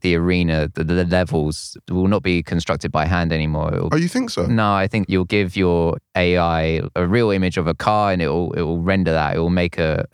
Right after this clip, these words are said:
Speaker 1: a rendered version of that that will move and, and go around. There's lots of really good videos on YouTube about machine-driven, like, lighting effects in, in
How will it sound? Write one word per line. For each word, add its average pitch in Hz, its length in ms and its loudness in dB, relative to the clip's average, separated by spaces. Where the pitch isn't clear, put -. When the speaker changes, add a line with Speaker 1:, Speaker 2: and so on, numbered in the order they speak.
Speaker 1:
a 82 80 -2
rendered 85 360 0
version 85 320 -2
of 80 100 -4
that - 240 -2
that - 120 -2
will 82 80 -2
move 82 340 0
and, 85 320 -4
and 87 120 -4
go 85 80 -2
around. 82 300 -2
There's 90 140 0
lots 107 220 -2
of 87 120 -2
really 85 180 2
good 82 180 0
videos 80 340 0
on 78 100 0
YouTube 80 380 -2
about 80 320 -2
machine-driven, 87 920 0
like, 76 360 -4
lighting 82 460 0
effects 78 420 -2
in, 78 300 0
in 78 360 -4